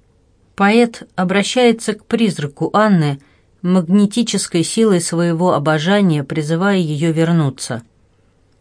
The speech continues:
"Оба наши мира нас обронили. Держись и кротко на меня гляди. Из Маиса и воздуха. Тело твое, оно движется. Я его призываю, вижу сквозь века.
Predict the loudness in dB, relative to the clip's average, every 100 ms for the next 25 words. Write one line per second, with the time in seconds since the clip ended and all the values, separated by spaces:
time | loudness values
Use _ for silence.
0 | _ _ 0 2 4 4 2 2 2 2
1 | 2 0 0 -2 0 2 2 0 -2 -6
2 | -8 -6 -2 -2 -2 -2 -4 -10 -20 _
3 | -8 0 0 0 0 0 0 0 0 -2
4 | -2 -4 -8 -10 _ _ _ _ -6 -2
5 | -2 0 -2 -4 -6 -4 -4 -4 -4 -6
6 | -8 -10 -12 -14 _ _ _ _ _ _
7 | _ _ _ _ _ _ _ _ 2 4
8 | 4 2 -2 0 -2 0 0 2 0 0
9 | 0 -2 -6 -8 -10 -12 _ _ -2 0
10 | 2 0 -2 -4 -2 0 4 4 2 -4
11 | -12 _ -6 0 0 0 -2 -2 -2 -2
12 | -4 -4 -2 -4